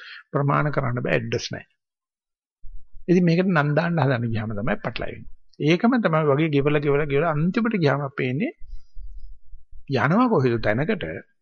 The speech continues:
මේ ලෝකෙට අයිති නැහැ. හොඳටම දන්නවා ඒක අත්දකින්න පුළුවන්. හැබැයි මේ ලෝකේ භාෂාවෙන් කියන්න බෑ. මේක මේ, මේ සාමාන්‍ය ලෝකේ භාෂාව කවදාකවත් උතෙන්න යන්න බෑ.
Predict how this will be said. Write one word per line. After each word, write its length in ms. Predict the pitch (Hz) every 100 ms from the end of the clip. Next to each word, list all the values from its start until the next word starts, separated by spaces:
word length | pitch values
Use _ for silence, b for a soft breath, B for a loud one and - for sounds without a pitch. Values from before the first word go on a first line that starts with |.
| _ _ 156
මේ 200 | 143 151
ලෝකෙට 320 | 151 170 165
අයිති 260 | 120 107
නැහැ. 180 | 98 - - - - - - _ _ _ _ _ _
හොඳටම 680 | 143 151 180 175 160 180 233
දන්නවා 400 | 247 127 123 131
ඒක 180 | 160 143 220 -
අත්දකින්න 580 | 139 160 220 - 160 117
පුළුවන්. 340 | 110 117 147
හැබැයි 280 | 135 139 160
මේ 180 | 139 135
ලෝකේ 340 | 127 139 143
භාෂාවෙන් 560 | 165 151 139 135 135 175
කියන්න 260 | - -
බෑ. 180 | 90 - - - - - - - - - - - - -
මේක 200 | - 117
මේ, 160 | 139 170 -
මේ 220 | 147 113
සාමාන්‍ය 500 | 110 110 123 139 147
ලෝකේ 260 | 143 143 147
භාෂාව 400 | 131 139 - 185
කවදාකවත් 600 | - 139 180 170 165 165
උතෙන්න 280 | 127 131 143
යන්න 200 | 110 98
බෑ. 160 | 95